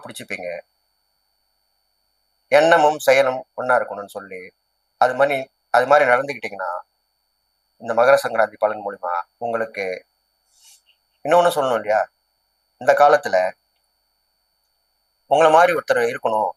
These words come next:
உங்களை மாதிரி ஒருத்தர் நடக்கணும், உங்களை மாதிரி ஒருத்தர் செய்யணும் அப்படின்னு சொல்ல போறாங்க.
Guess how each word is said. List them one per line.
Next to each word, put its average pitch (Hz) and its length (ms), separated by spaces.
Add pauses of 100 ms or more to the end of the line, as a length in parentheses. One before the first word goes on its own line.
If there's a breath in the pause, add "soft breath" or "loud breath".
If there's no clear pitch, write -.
(320)
உங்களை 156 260
மாதிரி 175 180
ஒருத்தர் 113 280
நடக்கணும், 104 420 (1040)
உங்களை 170 240
மாதிரி 185 300
ஒருத்தர் 123 280 (680)
செய்யணும் 123 560 (1500)
அப்படின்னு 151 420
சொல்ல 117 200
போறாங்க. 85 220